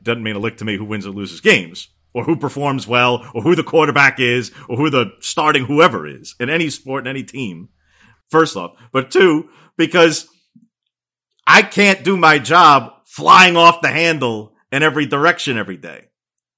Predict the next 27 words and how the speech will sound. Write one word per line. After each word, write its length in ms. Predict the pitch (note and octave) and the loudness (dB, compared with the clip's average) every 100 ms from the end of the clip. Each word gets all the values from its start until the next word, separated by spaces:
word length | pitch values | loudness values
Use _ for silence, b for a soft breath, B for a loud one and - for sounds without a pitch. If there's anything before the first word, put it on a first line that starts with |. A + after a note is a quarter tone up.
| _ _ | _ _
with 160 | C3 | -6
the 80 | - | -6
changing 380 | - D#3 C#3+ C#3 | -2 0 0 -2
of 60 | |
the 80 | B2 | -2
winds. 500 | C#3+ C3+ D#2+ - - _ _ _ - | 0 -2 -4 -14 -20 _ _ _ -6
Because 600 | F3+ D3 B2+ A2 - _ _ | -2 0 0 -2 -10 _ _
one, 380 | B2+ D3 B2+ | 0 2 2
that's 220 | A2 A2+ - | -2 -6 -6
just 140 | G2+ | -8
not 140 | A2 | -6
how 60 | G#2 | -6
you 140 | F#2+ | -8
do 200 | E2+ C3+ | -6 -6
it. 100 | F2 - _ _ _ _ _ | -6 -14 _ _ _ _ _
Uh, 40 | |
and, 260 | G2 G2 G2+ | -10 -10 -10
and 260 | G#2 G2 | -10 -12
two, 380 | - D#3+ B2 A2+ - | -4 -2 -2 -4 -12
you 140 | G#2+ | -8
have 160 | G#2+ B2+ | -6 -6
to 60 | G#2+ | -4
have 300 | A2+ F#2 _ - | -4 -4 _ -12
a 80 | G2+ | -6
modicum 440 | A2 E3 C#3+ B2 | 2 4 4 -2
of 120 | G#2 | -10
credibility 480 | - B2+ G2 C#3 C3 | -4 -4 -4 -6 -8